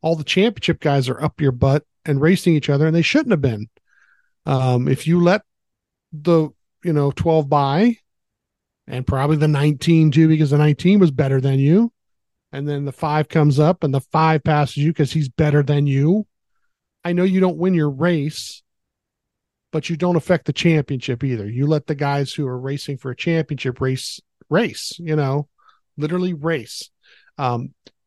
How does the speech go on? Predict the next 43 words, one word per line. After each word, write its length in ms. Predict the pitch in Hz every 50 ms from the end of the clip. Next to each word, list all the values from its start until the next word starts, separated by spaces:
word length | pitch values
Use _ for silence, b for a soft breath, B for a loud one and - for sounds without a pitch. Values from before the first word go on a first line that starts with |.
| _ -
those 260 | 160 190 262 254 202
guys, 560 | - 185 160 151 143 143 143 139 - - - _ _ _ _ _ _ _ _ _ -
the 160 | 156 143 135
three 320 | - - 160 160 185 180
of 100 | 170 160
them 140 | 151 156 147
that 100 | 147 143
were 80 | 139 131
still 260 | - - 165 151 156
in 80 | 165 156
it, 120 | 139 -
raced 360 | - 147 160 175 - - -
each 260 | 170 151 - - - 160
other 500 | 185 226 185 165 127 123 120 120 - _ _
quite 480 | - - - - - - 269 233 - -
cleanly 640 | - - 196 190 185 180 165 151 135 - - - -
for 120 | - - 147
the 60 | 143
most 240 | 139 135 131 - -
part. 260 | - 117 117 - _ B B B B
They 80 | - 180
may 100 | 208 233
have 140 | 214 160 123
bumped 260 | 160 151 135 - -
into 180 | 160 180 208 233
each 160 | 220 - -
other 200 | 233 220 240 240
a 40 | 233
little 200 | 240 240 240 208
bit 140 | 254 247
here 200 | 202 233 247 240
and 100 | 240 233
there 220 | 240 247 254 247 220
on 100 | 220 196
a 60 | 185
restart 420 | 180 202 220 - - - 254 254
or 80 | 254 247
two, 300 | 190 - 269 277 269 - b b b b b b b b b b _ -
but 180 | 147 139 -
they 280 | - 151 147 143 143 143 _ _ _ _ -
did 180 | 208 220 175
not 520 | 180 165 156 156 180 220 220 175 - - 131
do 440 | 139 139 131 127 123 120 120 110